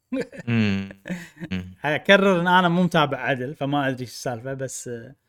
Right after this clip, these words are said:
Speaker 2: هذا من الأشياء
Speaker 1: هذا،
Speaker 2: اللي
Speaker 1: هذا
Speaker 2: قلتها.
Speaker 1: شكل ال في آر تو.
Speaker 2: أيوة. أيوة.
Speaker 1: كاهم الكاميرات اللي قدام إذا تشوفون. آه، واليدات مقاربة جدا حق يدات الأوكيلس، آه، ريفت.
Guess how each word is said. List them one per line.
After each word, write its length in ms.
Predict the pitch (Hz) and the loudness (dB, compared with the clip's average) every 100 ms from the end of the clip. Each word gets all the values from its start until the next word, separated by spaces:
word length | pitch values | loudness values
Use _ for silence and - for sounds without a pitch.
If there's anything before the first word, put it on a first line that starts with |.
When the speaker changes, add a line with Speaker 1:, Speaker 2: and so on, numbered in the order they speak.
| _ _ _ - | _ _ _ -2
Speaker 2:
هذا 120 | 147 | 0
من 80 | 143 | 4
الأشياء 280 | 160 156 156 | 4 6 6
Speaker 1:
هذا، 40 | |
Speaker 2:
اللي 80 | 135 | 6
Speaker 1:
هذا 160 | 143 147 | 6 6
Speaker 2:
قلتها. 160 | 139 | 4
Speaker 1:
شكل 200 | 127 131 | 4 6
ال 120 | 120 | 8
في 140 | 113 107 | 6 6
آر 100 | 110 | 4
تو. 440 | - - 151 202 | 0 2 4 4
Speaker 2:
أيوة. 400 | 151 180 240 294 285 _ _ _ | 4 4 4 2 0 _ _ _
أيوة. 180 | 131 135 | -8 0
Speaker 1:
كاهم 260 | 147 120 113 | 4 6 6
الكاميرات 540 | 110 113 117 117 110 | 6 6 6 6 4
اللي 140 | 107 98 | 4 4
قدام 460 | 101 117 127 139 | 4 4 4 4
إذا 120 | 110 | 2
تشوفون. 500 | 95 - 104 135 165 180 - - - - | 0 0 2 6 6 6 0 -20 -20 -4
آه، 560 | 101 107 104 104 104 | 4 6 8 6 6
واليدات 680 | 104 131 147 147 170 151 - | 6 6 6 6 4 4 0
مقاربة 440 | 143 143 170 156 | 2 6 6 6
جدا 340 | 135 156 131 113 | 6 6 4 4
حق 140 | 120 | 4
يدات 440 | 113 117 117 117 | 6 6 6 4
الأوكيلس، 800 | 113 110 113 113 101 - - - - - | 4 4 6 6 4 2 -10 -14 -20 -2
آه، 1080 | 107 104 101 98 98 95 95 92 92 - - 104 | 4 6 8 6 6 6 6 4 2 -2 -4 2
ريفت. 240 | 107 - | 2 2